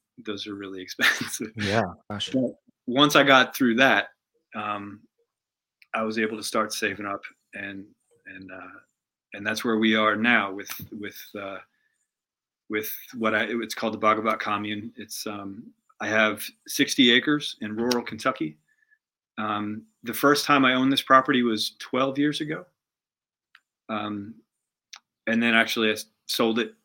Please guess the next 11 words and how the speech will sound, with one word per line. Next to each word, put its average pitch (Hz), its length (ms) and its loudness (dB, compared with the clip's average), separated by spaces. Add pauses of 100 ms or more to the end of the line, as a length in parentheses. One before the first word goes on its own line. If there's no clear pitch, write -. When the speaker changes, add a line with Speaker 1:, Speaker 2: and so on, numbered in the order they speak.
(120)
Speaker 1:
at 113 120 -4
one 113 200 -2
point 110 340 -4 (120)
because 107 280 -10
we 107 80 -2
needed 107 280 -4
a 95 40 -8
bigger 104 220 -4
property, 113 680 2 (120)
and 98 100 -18
then 101 220 -16